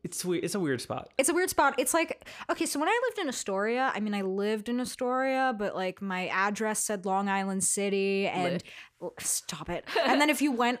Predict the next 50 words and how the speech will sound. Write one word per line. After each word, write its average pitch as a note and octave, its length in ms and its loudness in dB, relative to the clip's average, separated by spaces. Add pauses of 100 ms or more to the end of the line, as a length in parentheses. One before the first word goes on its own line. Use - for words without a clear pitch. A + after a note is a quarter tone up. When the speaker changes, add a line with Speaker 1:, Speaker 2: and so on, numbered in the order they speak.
Speaker 2:
a A#3 80 2
street G3+ 580 -4
over, F#3+ 400 0
you G#3 160 0
would F#3 140 0
be G3 120 -2
in F3+ 200 -4
Woodside, G3+ 760 0
and G3 100 -2
if - 140 0
you G#3+ 80 0
Speaker 3:
Oh. G#3 40 0
Speaker 2:
went - 140 -4
two F#3 220 -10
streets G#3 400 -4
over, G#3 300 2
you G3+ 160 0
would E3+ 140 -2
be G3 140 -2
in F#3 80 -4
Sunnyside. G3 800 -2 (280)
So C#4 200 4
I, C#4 300 6
it D#4 60 4
was E4+ 120 0
just G#4+ 140 0 (100)
a C#4 40 0
very, A#3+ 420 2
it A#3+ 60 2
was, C#4+ 120 -2
like, E4 140 -4
the D4+ 80 -2
intersection G#3 680 -2
of E3 60 -4
everything. D#3+ 380 -4
Speaker 3:
Oh, D#3 100 -2
okay. B2 240 -10 (180)
Speaker 2:
So C4+ 480 2 (260)
it's C#4 140 0
a E4+ 40 2
little D#4 420 2
bit F#4+ 180 0
like D4+ 220 -2
that C4+ 140 0
here, F3+ 640 -6 (380)
because, B3+ 340 -2
you D#4 80 0
know, G#3 320 0 (800)
when C4 180 0
we, B3+ 320 0